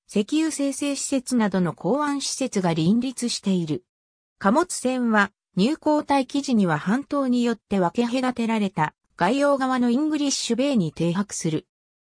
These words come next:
入江の港近辺で昔から変わらず、緑が生い茂っている場所は、スタンレーパークなどごく一部であり、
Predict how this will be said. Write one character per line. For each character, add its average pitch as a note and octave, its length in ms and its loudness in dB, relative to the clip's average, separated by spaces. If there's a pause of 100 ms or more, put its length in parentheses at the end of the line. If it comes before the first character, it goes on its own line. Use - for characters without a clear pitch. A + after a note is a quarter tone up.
(420)
入 G3+ 260 0
江 D4+ 80 -2
の D4 120 -2
港 C#4 360 -2
近 D#4 280 -4
辺 G#3+ 280 2
で F3 140 0
昔 F3+ 340 -2
か G#3+ 160 -2
ら G3+ 160 2
変 F#3 100 0
わ G3 120 2
ら F#3+ 120 0
ず、 F#3 220 0 (240)
緑 C#4 400 2
が F3 140 4
生 D#3+ 140 2
い B3 60 0
茂 C4+ 280 -2
っ C#4 40 -2
て - 140 -4
い F#3+ 140 2
る D#3+ 100 0
場 D3+ 140 -4
所 D#3+ 180 0
は、 D3+ 220 2 (200)
ス - 140 -16
タ C#4+ 160 -2
ン C#4+ 80 -2
レ C#4 140 0
ー C#4 80 -4
パ C4+ 160 0
ー B3+ 60 -2
ク A3+ 100 -2
な G3 160 2
ど E3+ 100 0
ご G#3+ 160 -2
く F#3 140 -2
一 F3+ 320 -2
部 B3 100 2
で F3+ 140 0
あ D#3+ 80 -2
り、 D3+ 180 -6